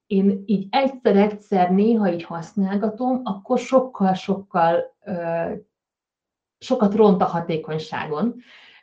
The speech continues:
És, és akkor az egészet megette a fele, hogy egyébként otthonról dolgozunk, és ez mennyire jó, mert, mert nem megy el az utazással az idő, de közben csomót veszítünk azon,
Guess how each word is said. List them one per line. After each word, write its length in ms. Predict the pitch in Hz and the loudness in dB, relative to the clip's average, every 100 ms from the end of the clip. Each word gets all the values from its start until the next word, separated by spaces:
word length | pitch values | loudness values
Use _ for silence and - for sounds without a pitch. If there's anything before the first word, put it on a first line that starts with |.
| _ | _
És, 260 | 208 196 202 | 8 8 6
és 160 | 208 | 0
akkor 220 | 214 - | 0 4
az 100 | 220 | 4
egészet 600 | 262 233 226 208 214 214 | 6 6 6 6 4 2
megette 400 | 214 202 190 - | 2 2 0 0
a 80 | 190 | 0
fele, 220 | - 196 | 0 -2
hogy 180 | 175 180 | 0 0
egyébként 480 | 180 185 185 185 175 | 2 0 -2 -4 -4
otthonról 400 | 190 - 175 170 | -6 -2 -2 0
dolgozunk, 480 | 180 175 175 170 170 | 2 0 0 -4 -6
és 120 | - | -4
ez 120 | 175 | -4
mennyire 320 | 175 175 165 | -2 -4 -2
jó, 120 | 165 165 | -2 0
mert, 240 | 165 185 | -2 -2
mert 140 | 175 | 0
nem 140 | 180 175 | 0 0
megy 140 | 165 | 0
el 120 | 165 | -2
az 40 | 165 | -4
utazással 580 | - 156 147 143 - 160 | -6 -6 -6 -6 -8 -6
az 100 | 156 | -6
idő, 180 | 160 | -4
de 120 | 170 175 | -4 0
közben 360 | 190 202 208 | 0 2 0
csomót 360 | 247 214 180 180 | 2 2 0 -2
veszítünk 600 | 180 - 196 196 180 180 | -6 -2 -2 -2 -4 -4
azon, 340 | 180 220 233 | -2 2 2